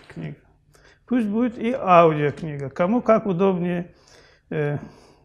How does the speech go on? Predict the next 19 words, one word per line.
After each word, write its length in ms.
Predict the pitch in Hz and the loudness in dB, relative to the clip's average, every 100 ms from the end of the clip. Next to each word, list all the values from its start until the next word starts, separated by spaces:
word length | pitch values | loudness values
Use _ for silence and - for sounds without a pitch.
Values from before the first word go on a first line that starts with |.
| _ _ _ _ _ _ _ _ | _ _ _ _ _ _ _ _
читать 560 | - 180 180 180 175 160 | -6 0 2 4 2 -2
или 180 | 151 | -6
слушать. 580 | 151 - 170 156 160 143 - - _ _ _ _ _ - | -6 -4 -4 -4 -6 -8 -10 -20 _ _ _ _ _ -4
Едет 300 | 196 196 185 | -2 -2 -2
человек 320 | 185 170 151 | 0 2 2
за 160 | 156 | 2
рулем, 480 | 151 147 143 147 156 - - _ | 2 0 -4 -6 -12 -18 -20 _
он 200 | 185 208 | -8 -8
слушает. 640 | 190 151 151 - 156 156 - _ _ _ _ _ _ _ - | -8 -6 -6 -6 -10 -10 -14 _ _ _ _ _ _ _ -8
Сидит 280 | 170 196 | -4 -4
дома 280 | 165 190 180 | -2 -2 -2
на 140 | 175 170 | -2 -4
диване, 420 | 185 202 202 160 | -4 -4 -4 -6
он 80 | 151 | -8
читает. 680 | - 160 156 156 151 - _ _ _ _ _ _ _ _ _ _ _ - | -10 -6 -4 -4 -6 -12 _ _ _ _ _ _ _ _ _ _ _ -4
Поэтому 340 | 202 226 220 | 0 2 0
мы 80 | 208 | 0
должны 460 | 196 196 202 196 185 | -2 -2 -2 -4 -6
создавать 680 | - 165 160 180 202 196 | -8 -6 -2 2 2 2